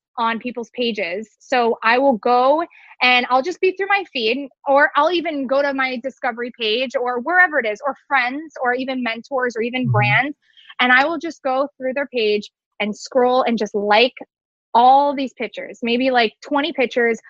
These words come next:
Speaker 1: comment on a few, and send love bombs to people. Not only do people, like, love it, but they repost you on their stories.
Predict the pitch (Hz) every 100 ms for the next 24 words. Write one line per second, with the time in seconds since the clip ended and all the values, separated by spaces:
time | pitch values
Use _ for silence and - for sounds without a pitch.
0 | - - - 262 269 262 262 247 240 220
1 | 220 - 240 208 _ 233 220 233 233 _
2 | _ 214 214 196 185 - 202 - 214 208
3 | - 151 - - _ _ _ _ _ 208
4 | 233 330 440 - 285 277 285 269 180 160
5 | _ _ - 294 285 320 320 339 320 294
6 | 233 214 - - _ _ _ _ _ 214
7 | 233 254 285 370 294 285 208 202 240 _
8 | _ _ _ _ 285 311 339 330 320 -
9 | 339 349 - 285 269 254 254 247 - -
10 | 320 359 294 147 107 _ _